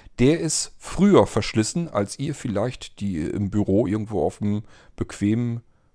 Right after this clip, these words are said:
Bürostuhl, womöglich in der Klimaanlage sitzt im Sommer. Und, äh, euch tun die Knochen abends nicht weh, dem Gärtner aber schon. Wenn der sich jetzt,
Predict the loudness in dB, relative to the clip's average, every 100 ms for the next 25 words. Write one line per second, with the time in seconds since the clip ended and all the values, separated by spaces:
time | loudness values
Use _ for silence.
0 | -4 -2 0 0 -2 2 4 4 4 2
1 | 2 -2 -8 -6 -6 -2 -2 0 0 -2
2 | -2 2 2 2 -2 -2 -2 -2 -6 -8
3 | -6 -2 -2 2 0 -2 -12 -20 -20 _
4 | _ _ -4 -2 -2 -2 -2 0 0 -2
5 | -4 -4 -4 -4 -6 -6 -4 -6 -6 -8
6 | -8 -8 -10 -14 -14 _ _ -6 -4 -6
7 | -6 -6 -6 -6 -8 -8 -8 -10 _ _
8 | _ _ _ _ _ _ -20 -20 -20 _
9 | 2 2 4 4 2 0 -4 -4 -4 -6
10 | -10